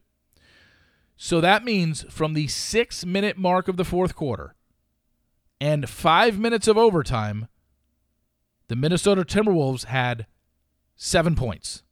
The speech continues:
That's almost a full quarter of basketball. Full quarter is twelve minutes. Last six minutes of fourth quarter, five minutes of overtime, that's eleven minutes. They had seven points. And they probably should have had zero in those six minutes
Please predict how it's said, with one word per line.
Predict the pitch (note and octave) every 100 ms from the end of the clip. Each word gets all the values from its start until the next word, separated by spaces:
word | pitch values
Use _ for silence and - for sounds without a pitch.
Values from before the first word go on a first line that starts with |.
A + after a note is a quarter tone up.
| _ _
That's | B2 -
almost | G#3 G3 -
a | C3+
full | - G#3+ A#3
quarter | - A3 G#3 F#3+
of | D#3
basketball. | D3+ B2 A#2 F2+ C#2 _
Full | - D3+
quarter | E3+ F#3 F#3
is |
twelve | - G#3+ A3
minutes. | A3 A#3 - - _ _ _ _ F#2 -
Last | A#2 -
six | D3+ D3+
minutes | D#3+ D#3
of | D#3
fourth | E3 E3+ D#3
quarter, | E3+ F#3 F3+
five | - C3 D#3
minutes | D#3
of | D#3+
overtime, | E3+ D#3+ E3 E3+
that's | D3
eleven | F#3 F#3+ E3+ B2+
minutes. | A2 G2+ - - _ _ -
They | D#3+
had | F#3+ -
seven | - F#3 E3 D#3
points. | C#3 G#2+ - - - _ _ _ _ _ _ _ _ _ _ -
And | D#3+ D#3+ C#3
they | D3+
probably | D3 - F#3 A3 B3 F3+ D#3+ D3 C#3
should | - F3
have | C#3+
had | D3 C3+ G#2
zero | C#3 G3+ C#3+ A#2 A2
in | B2+
those | B2 A2+
six | - F#3+ -
minutes | A#2+ G#2+ - -